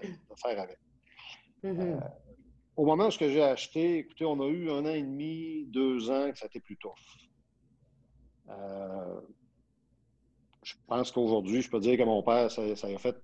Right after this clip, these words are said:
Speaker 1: il était content, il était content que je, que je continue l'entreprise familiale,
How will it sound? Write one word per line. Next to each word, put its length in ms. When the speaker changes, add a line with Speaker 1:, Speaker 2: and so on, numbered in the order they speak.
Speaker 1:
il 40
était 160
content, 580
il 60
était 120
content 300
que 60
je, 340
que 80
je 80
continue 420
l'entreprise 440
familiale, 600